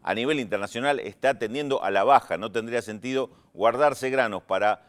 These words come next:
eh, exportarlos más adelante porque se van a exportar a menor precio y a eso agreguémosle el costo de tenerlos almacenados. Pero, eh, si se especula con una devaluación, quien lo haga en peso puede tener una ventaja. El mayor peligro es el otro que les cuento, ¿eh?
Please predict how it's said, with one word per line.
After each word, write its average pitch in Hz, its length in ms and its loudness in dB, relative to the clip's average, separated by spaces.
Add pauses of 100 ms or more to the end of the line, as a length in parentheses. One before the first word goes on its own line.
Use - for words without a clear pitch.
(140)
eh, 95 220 -4
exportarlos 120 640 0
más 135 240 -4
adelante 147 480 0
porque 107 480 -6
se 104 140 -8
van 143 140 -2
a 139 40 -8
exportar 120 460 -4 (160)
a 95 120 -4
menor 147 380 -2
precio 127 500 -4
y 80 120 -8
a 104 40 0
eso 120 280 -4 (140)
agreguémosle 120 800 -2
el 90 100 -10
costo 120 480 -4 (300)
de 107 180 -2
tenerlos 117 480 -2
almacenados. 101 720 -2
Pero, 101 340 -4 (280)
eh, 87 160 -12
si 92 200 -14
se 101 120 -6
especula 123 400 -2
con 143 80 0
una 147 120 0
devaluación, 156 480 0
quien 135 120 -6
lo 113 60 -2
haga 120 120 -4
en 117 80 -8
peso 131 260 -4
puede 104 180 -4
tener 98 140 -8
una 98 120 -8
ventaja. 82 440 -8 (260)
El 123 340 -4 (240)
mayor 143 440 2
peligro 151 380 0
es 107 60 -2
el 107 80 -2
otro 82 300 -2
que 76 80 -10
les 78 140 -10
cuento, 73 420 -12
¿eh? - 40 -14